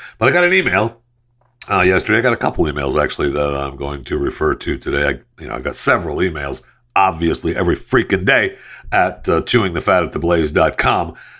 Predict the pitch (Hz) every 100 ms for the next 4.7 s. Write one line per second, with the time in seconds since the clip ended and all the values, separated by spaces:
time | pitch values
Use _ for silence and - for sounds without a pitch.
0 | - 110 107 110 101 98 143 - 117 -
1 | 104 98 101 95 92 92 120 135 - 107
2 | 104 92 85 80 69 64 80 80 113 127
3 | _ _ - - _ - - - 113 95
4 | 82 87 87 92 123 -